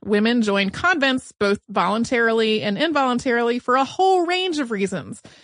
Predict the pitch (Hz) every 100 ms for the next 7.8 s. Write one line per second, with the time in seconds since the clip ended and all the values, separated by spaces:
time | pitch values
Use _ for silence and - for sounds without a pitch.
0 | _ - 233 269 285 247 247 262 254 240
1 | 220 202 214 247 - 202 240 - 254 208
2 | - 113 196 - - - 202 190 196 208
3 | 196 208 214 214 - 214 - - 214 220
4 | 233 226 233 - 196 202 220 226 208 202
5 | 208 240 269 - 202 190 202 202 208 196
6 | - 302 311 277 240 208 190 202 277 294
7 | 165 - - 156 - - 170 143